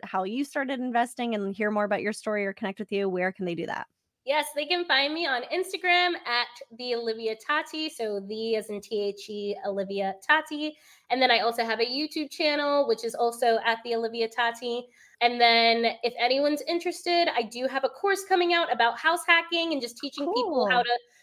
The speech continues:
Speaker 2: travel, like, use real estate to travel the world and, like, pay for your finances and pay for your trips and stuff like that. So that's coming out here next week. So that's fun. <laughs>
Speaker 1: And your design company is Yellow Door Design?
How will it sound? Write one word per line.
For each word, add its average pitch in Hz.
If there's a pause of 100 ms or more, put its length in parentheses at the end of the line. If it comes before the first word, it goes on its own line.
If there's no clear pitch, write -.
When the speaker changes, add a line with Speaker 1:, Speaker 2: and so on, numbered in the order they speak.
(100)
Speaker 2:
travel, 262
like, 240 (100)
use 277
real 269
estate 254
to 254
travel 240
the 226
world 226
and, 220
like, 208 (100)
pay 254
for 254
your 226
finances 233
and 208
pay 240
for 233
your 214
trips 285
and 240
stuff 233
like 214
that. 202 (360)
So 233
that's 233
coming 240
out 226 (100)
here 302
next 415
week. 494
So 202
that's 233
fun. -
<laughs> 392
Speaker 1:
And 277
your 285
design 269
company 302
is 220
Yellow 214
Door 240
Design? 269